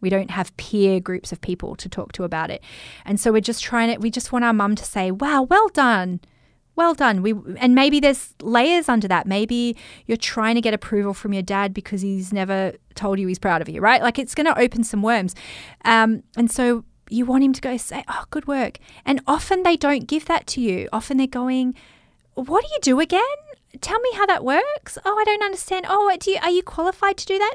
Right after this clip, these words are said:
Oh, honey, that sounds like you're really charging a lot for what you do." And so you're trying to get this validation and you're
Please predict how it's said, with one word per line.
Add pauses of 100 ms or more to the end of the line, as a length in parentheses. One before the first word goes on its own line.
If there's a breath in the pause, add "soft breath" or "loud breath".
Oh,
honey,
that
sounds
like
you're
really
charging
a
lot
for
what
you
do." (480 loud breath)
And
so
you're
trying
to
get
this
validation
and
you're